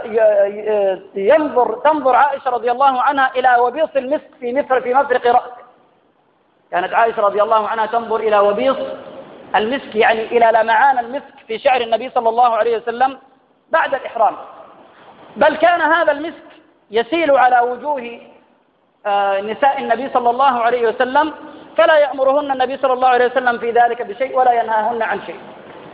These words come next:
فتطيب البدن قبل الإحرام لا حرج فيه، وأما تطيب البدن بعد الإحرام محرم.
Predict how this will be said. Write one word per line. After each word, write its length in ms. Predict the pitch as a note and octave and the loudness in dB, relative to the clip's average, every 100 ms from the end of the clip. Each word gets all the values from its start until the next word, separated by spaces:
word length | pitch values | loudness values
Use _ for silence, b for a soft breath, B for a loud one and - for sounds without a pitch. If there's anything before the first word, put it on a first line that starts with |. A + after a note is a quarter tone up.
| - | -2
فتطيب 600 | G#3+ A#3+ - C4+ E4+ C4 | 0 2 0 2 2 2
البدن 400 | C#4 A#3+ C#4 B3 | 2 2 2 0
قبل 300 | - C#4+ C#4 | 0 -2 0
الإحرام 480 | A#3+ - B3+ C#4+ B3+ | -4 -4 0 2 2
لا 100 | C4 | 0
حرج 400 | C4+ A#3+ G#3+ G3+ | 0 0 0 -4
فيه، 160 | F3 C#3+ - _ _ _ _ _ _ _ _ - | -8 -18 -20 _ _ _ _ _ _ _ _ 0
وأما 380 | A#3 D#4+ D4 C4+ | 0 2 0 0
تطيب 460 | C4+ C#4 D4+ C#4+ | 0 -4 -4 -2
البدن 400 | C#4+ C#4+ C#4+ C4 | 0 2 0 0
بعد 200 | D4 B3+ | 0 0
الإحرام 560 | B3+ B3+ A#3+ A3 G#3+ G#3 - - - - _ _ _ _ _ _ - | -2 -4 0 2 2 0 -12 -20 -20 -20 _ _ _ _ _ _ -8
محرم. 380 | - A3+ D#3 | -2 -2 -4